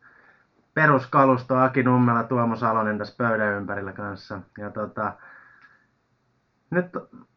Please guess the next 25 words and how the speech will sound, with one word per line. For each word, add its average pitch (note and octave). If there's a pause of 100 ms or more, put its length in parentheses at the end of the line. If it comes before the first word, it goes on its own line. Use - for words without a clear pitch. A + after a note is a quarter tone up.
(400)
tän F3+
viikon D3
aiheena C3+
on B2+ (1080)
useampi F3+
ajankohtainen E3+
asia E3
juoksuun G#2+
liittyen, A2
eli A2+ (520)
käydään B2+
vähän C3+
läpi A#2 (560)
Berliinin D#3+
maratonia C3+
viime C3
viikolta, A#2+
vähän B2+
Dohan C3+
tapahtumia, A#2
katsotaan A#2
mitä A2+
Dohassa B2
tulee A2
tapahtuu G#2+